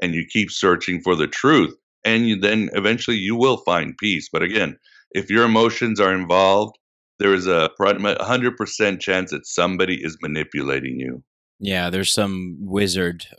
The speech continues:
Speaker 2: behind the, the Oz curtain.
Speaker 1: Yes.
Speaker 2: Yeah.
Speaker 1: Yeah,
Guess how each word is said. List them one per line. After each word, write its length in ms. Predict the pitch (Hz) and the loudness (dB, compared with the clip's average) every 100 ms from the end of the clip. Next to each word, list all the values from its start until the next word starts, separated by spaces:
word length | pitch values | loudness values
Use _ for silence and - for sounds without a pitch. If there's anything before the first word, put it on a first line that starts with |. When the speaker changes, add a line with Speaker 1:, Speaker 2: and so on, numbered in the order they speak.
| - | -10
Speaker 2:
behind 380 | 87 95 92 | -6 -4 -4
the, 280 | 87 87 82 - | -4 -6 -6 -10
the 100 | 87 | -10
Oz 400 | - 92 92 87 | 0 2 4 2
curtain. 200 | - 98 | 0 2
Speaker 1:
Yes. 420 | 98 90 87 - - - _ | 4 2 0 -6 -16 -20 _
Speaker 2:
Yeah. 240 | 110 107 | 2 4
Speaker 1:
Yeah, 160 | 87 73 | 2 -2